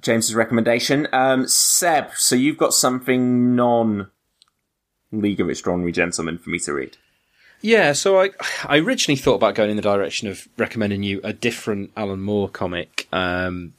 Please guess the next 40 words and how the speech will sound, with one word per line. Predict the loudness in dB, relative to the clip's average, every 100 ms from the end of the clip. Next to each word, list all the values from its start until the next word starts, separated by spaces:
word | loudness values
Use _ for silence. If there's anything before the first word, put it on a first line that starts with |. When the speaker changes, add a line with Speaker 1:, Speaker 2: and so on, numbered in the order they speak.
| -4
Speaker 2:
just | -4 -2
so | -4
you | -4
could | -2
read | -2 -2
something | -4 -4 -2
else | -2 -2
Alan | -4
Moore | -2 -2 0
related | 0 0 -2
that | -6
we | -4
might | -4 -2
not | -4 -6 -6
necessarily | -6 -4 -2 0
recommend. | 0 -4 -4 -4 -4
But | -4
instead, | -2 0 2 2 0 -6
I'm | -4 -4 -8 -4
going | -2 0 -2
on | -4 -2
even | 0 0 0
more | -2 -2 -4 -6 -8
left | -8
field | -6 -6 -6
lines. | -6 -8 -10 -18 -16
So | -2 2
an | 4
interesting | 4 2 0 0
fact | 0 0 0 -2 -12 -12 -6
about | 0 2 2 -2 -4
this | -4 -2
movie, | 0 0 -2 -6
which | -4 -4 -2
we |
didn't | 0 0 2
get | 2 0
to | -2
talking | -2 -2 -2
about | -2 0